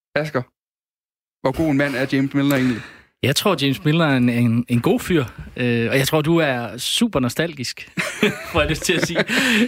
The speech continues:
Speaker 2: Ej, du har selvfølgelig ret. Der er mange ting, der er galt med fodboldverdenen i dag, øh, men, øh, der er også mange gode ting. Men, men, øh, jeg synes da, det er et, et fedt signal, han sender her. Øh, og hvis vi skal, skal tage de positive briller på, så kan vi sige, hvor er det skønt, at han elsker klubben så meget,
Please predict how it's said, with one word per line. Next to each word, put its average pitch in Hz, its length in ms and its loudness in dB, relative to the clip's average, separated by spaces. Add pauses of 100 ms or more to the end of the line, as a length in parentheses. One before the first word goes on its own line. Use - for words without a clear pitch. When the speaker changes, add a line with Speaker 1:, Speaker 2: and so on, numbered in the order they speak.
(120)
Speaker 2:
Ej, 123 280 -2
du 139 80 0
har 139 60 2
selvfølgelig 143 320 0
ret. - 220 0
Der 156 80 0
er 139 80 2
mange 139 240 0
ting, 175 200 -2
der 147 60 4
er 135 60 0
galt 147 200 0
med 131 80 -4
fodboldverdenen 135 460 0
i 123 40 -4
dag, 139 280 0
øh, 123 280 2
men, 123 460 2
øh, 120 160 0
der 117 80 0
er 104 40 -2
også 107 220 -4
mange 123 140 4
gode 135 200 0
ting. 127 200 0
Men, 123 220 2
men, 131 200 2
øh, 127 140 2
jeg 127 100 2
synes 151 200 -4
da, 151 100 0
det 123 280 -4
er 113 200 -6
et, - 400 -6 (640)
et 139 160 0
fedt - 220 -2
signal, 165 380 0
han 131 100 0
sender 156 240 0
her. 160 300 0 (160)
Øh, 131 600 2 (380)
og 147 140 0
hvis 143 200 -2
vi 156 40 -2
skal, 175 200 2
skal 160 200 0
tage 156 120 2
de 139 60 -6
positive 180 360 0
briller 147 180 2
på, 160 160 -4
så 160 100 -2
kan 175 100 0
vi 147 60 0
sige, 160 380 2
hvor 135 280 0
er 151 100 2
det 180 100 0
skønt, 190 300 -2
at 131 120 -4
han 139 120 0
elsker 151 260 0
klubben 180 280 -2
så 165 120 0
meget, 156 360 0